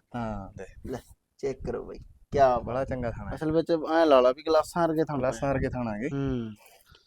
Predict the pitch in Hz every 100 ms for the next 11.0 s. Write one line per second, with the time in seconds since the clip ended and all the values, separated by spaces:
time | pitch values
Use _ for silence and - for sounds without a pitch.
0 | _ - - - 120 117 131 - 147 143
1 | 135 139 139 127 135 131 139 147 143 -
2 | 127 131 139 139 - - _ - - -
3 | 147 190 180 - - 170 185 202 202 202
4 | 190 170 156 135 123 - - - 135 151
5 | 151 139 127 113 95 - - - - _
6 | - - - - - 131 123 104 - -
7 | - - - - - _ - - - -
8 | _ - - - - - - 147 202 202
9 | 196 180 196 196 185 165 131 131 135 131
10 | 135 151 147 151 151 - 156 151 135 180